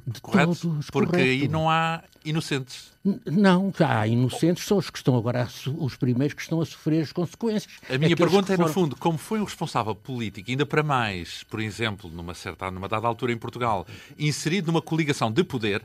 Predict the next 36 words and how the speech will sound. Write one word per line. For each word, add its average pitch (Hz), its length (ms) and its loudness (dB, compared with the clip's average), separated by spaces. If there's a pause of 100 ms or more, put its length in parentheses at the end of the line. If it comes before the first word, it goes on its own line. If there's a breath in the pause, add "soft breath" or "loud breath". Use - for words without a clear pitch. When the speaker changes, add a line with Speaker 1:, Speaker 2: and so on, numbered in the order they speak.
(140)
Speaker 2:
portanto, - 220 -10
Speaker 1:
Sim. 107 60 -10
Speaker 2:
que 101 80 -8
esteve 165 260 0
no 135 80 -4
poder 123 260 -4
e 208 80 -4
foi 90 200 -12
ministro 95 480 -6
e 87 40 -8
foi 95 160 -10
secretário - 300 -8
de - 60 -10
Estado, 131 260 -2 (420 loud breath)
a 120 80 -12
minha 113 140 -2
pergunta 202 300 -6
é - 40 -6
se - 120 -12
não 165 100 -2
sente 135 460 -4
algum, 110 1000 -4 (880 loud breath)
algum 98 540 -4
peso 127 280 0
na 127 80 -2
consciência? 147 600 -6 (100)
Speaker 1:
Não, 180 260 -2
eu 185 120 2
servi. 107 480 -2 (480)
É 131 200 -4
natural 117 460 -6
que - 120 -20
pudesse 117 600 -2
ter 120 260 0
servido 120 440 0
melhor. 127 380 -2